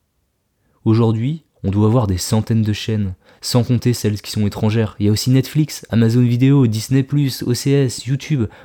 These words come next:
les jeux vidéo, j'en passe. Et j'ai finalement compris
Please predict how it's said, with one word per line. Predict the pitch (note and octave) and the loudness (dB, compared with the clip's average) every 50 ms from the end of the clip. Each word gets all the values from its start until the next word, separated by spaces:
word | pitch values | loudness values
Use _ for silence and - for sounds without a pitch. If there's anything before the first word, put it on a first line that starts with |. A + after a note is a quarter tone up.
| - - | -8 -4
les | G2+ G2 | -4 -2
jeux | G2 A2+ B2 | 0 0 2
vidéo, | B2+ C3+ C3 C3+ C#3 C#3+ C#3+ C3+ - - - _ - | 2 2 2 2 2 2 0 -2 -4 -8 -20 _ -10
j'en | - F#2+ G#2+ | -6 -6 -4
passe. | G#2+ - C3 B2+ G#2+ - - - - _ _ _ _ _ _ _ _ _ _ _ _ _ _ _ _ _ _ - - | -2 -2 -2 -2 -4 -6 -12 -18 -20 _ _ _ _ _ _ _ _ _ _ _ _ _ _ _ _ _ _ -8 -4
Et | G#2+ | -2
j'ai | G2+ A2 | -2 0
finalement | - - G#3 F#3+ D3+ C3+ A#2+ A2 | 2 4 4 4 4 2 2 0
compris | - - G#2+ - - - A2+ C3+ - | 0 -2 -2 -2 -2 -6 -6 -6 -8